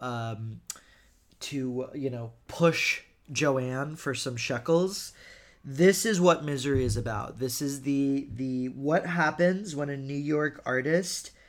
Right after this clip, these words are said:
sells their soul, and who are, who, what does it mean to have a mass audience? The idea that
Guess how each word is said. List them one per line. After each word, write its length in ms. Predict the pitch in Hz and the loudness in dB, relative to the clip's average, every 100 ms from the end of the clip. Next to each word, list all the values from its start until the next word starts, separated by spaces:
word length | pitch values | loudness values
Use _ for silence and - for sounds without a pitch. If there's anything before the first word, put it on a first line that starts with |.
| - | -8
sells 460 | - 156 147 135 | 0 4 4 2
their 180 | 139 135 | 0 0
soul, 640 | 120 - 120 131 175 277 - - - - _ - | 0 0 0 2 0 -2 -8 -20 -20 -20 _ 0
and 240 | 190 170 - - | 2 2 -4 -6
who 540 | 196 240 247 240 233 - - | 2 6 6 6 4 0 0
are, 560 | 160 156 156 151 156 - _ _ _ _ _ - | 4 6 6 4 -2 -6 _ _ _ _ _ -18
who, 360 | - - 254 247 | -10 2 4 4
what 240 | - 170 233 | 4 6 8
does 180 | 269 | 6
it 160 | 269 180 | 4 2
mean 300 | 175 170 170 | 2 2 0
to 160 | 160 156 | 2 2
have 160 | 135 | 2
a 60 | 131 | 0
mass 300 | 120 120 117 | -2 -4 -6
audience? 760 | 117 110 120 - - - - - - - - - 151 | -6 -6 -8 -14 -12 -10 -10 -12 -20 -20 -20 -18 -4
The 220 | 190 208 | 6 8
idea 840 | 196 190 127 170 196 220 262 208 | 8 8 4 6 8 8 6 2
that 420 | 170 185 180 165 | 4 4 4 2